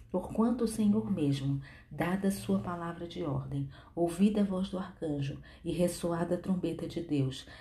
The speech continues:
descerá dos céus e os mortos em Cristo ressuscitarão primeiro. Depois nós,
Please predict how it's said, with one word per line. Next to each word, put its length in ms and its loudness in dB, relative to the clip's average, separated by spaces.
descerá 560 4
dos 240 0
céus 520 -2
e 120 0
os 140 0
mortos 520 0
em 120 4
Cristo 540 2
ressuscitarão 1200 2
primeiro. 540 -2
Depois 440 2
nós, 460 -2